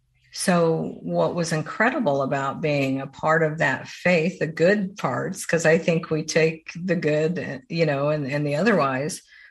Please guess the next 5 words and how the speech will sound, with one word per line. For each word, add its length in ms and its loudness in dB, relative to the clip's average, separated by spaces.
from 160 2
our 120 4
experiences, 1000 0
I 140 4
still, 640 4